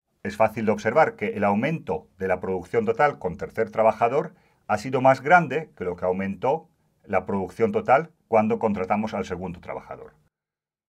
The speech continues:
El cuarto trabajador hizo que aumentara la producción total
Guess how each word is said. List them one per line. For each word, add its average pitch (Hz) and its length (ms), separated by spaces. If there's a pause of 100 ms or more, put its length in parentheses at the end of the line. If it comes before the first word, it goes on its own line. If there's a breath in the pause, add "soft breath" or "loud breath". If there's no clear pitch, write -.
(220)
El 95 180
cuarto 123 300
trabajador 110 680
hizo 123 300
que - 80
aumentara 92 520
la 90 120
producción 92 480
total 104 400